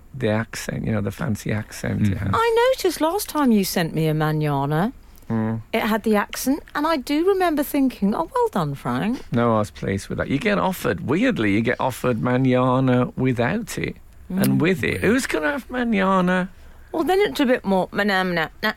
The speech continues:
Speaker 3: na,
Speaker 1: Yeah,
Speaker 3: na, na, na."
Speaker 1: exactly. Well, I don't know why they, uh, have two. It's some sort of mañana split <laughs> they've done. A
Speaker 3: Alan.
Speaker 1: maña-, a mañana,
Speaker 2: And we're back to
Speaker 1: mañana,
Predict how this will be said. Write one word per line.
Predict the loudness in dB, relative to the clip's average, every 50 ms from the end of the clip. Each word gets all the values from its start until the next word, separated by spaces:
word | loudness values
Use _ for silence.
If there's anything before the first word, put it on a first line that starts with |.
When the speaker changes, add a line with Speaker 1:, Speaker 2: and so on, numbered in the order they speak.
| -2 -2
Speaker 3:
na, | 2
Speaker 1:
Yeah, | 4 4 4 4 4 4 4
Speaker 3:
na, | 2 2 2
na, | 2 2 2
na." | 2 2 2
Speaker 1:
exactly. | 2 0 0 -2 -2 -2
Well, | 0 0
I | 0 0
don't | 0 -2 -2
know | 0 0 2
why | 2 2
they, | 2 2 0 0 0 -2 -2 -2
uh, | -2 -2
have | -4 -6 -8 -8 -12
two. | -8 -4 -4 -2 -2 -2 -4 -6 -8 -10 -8 -8
It's | -10 -10 -8
some | -6 -4 -4 -4
sort | -4 -4 -4 -4
of | -4 -4
mañana | -2 -2 0 0 0 0 2 2 2 2 2 2 2 2 2 2 0
split | 0 -4 -8 -8 -8 -4 -2 0 2 2 0 -2 -4 -8 -14 -14 -14 -20 -20 -20 -20 -8 -2
<laughs> | -2 -2 -2 -2 -12 -20 -20 -20 -4 -2
they've | 0 0 0 -2
done. | -4 -2 0 0 0 0 -2 -6 -12 -20 -20 -20 -20 -20 -20 -20 -20 -20 -20 -20 -20 -18 -18 -18 -20 -20 -10 -6
A | -2
Speaker 3:
Alan. | 0 0 2 2 2 2
Speaker 1:
maña-, | 2 2 0 0 0
a |
mañana, | 2 2 2 2 4 2 4 4 4 2 2 2 2 2 2 2 0 -2 -4 -10 -18 -8 -2
Speaker 2:
And | 2
we're | 2 2
back | 2 2 2 2
to | 2 2
Speaker 1:
mañana, | 2 2 2 2 2 2 2 0 -2 -2 -8